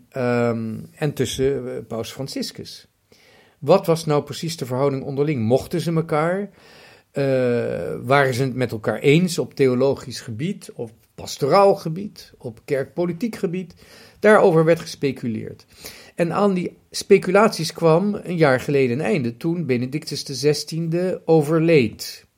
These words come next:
En je zou kunnen zeggen,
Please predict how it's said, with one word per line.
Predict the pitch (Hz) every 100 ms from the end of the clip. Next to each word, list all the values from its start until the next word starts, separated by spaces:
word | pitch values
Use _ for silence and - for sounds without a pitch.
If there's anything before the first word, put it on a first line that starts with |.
| _ - - - - - _ _ _ _ _
En | 165 151 147 143 139 143 139 139 - - - - - _ _ _
je | - 156 139
zou | 147
kunnen | - 135 117
zeggen, | 127 - 185 185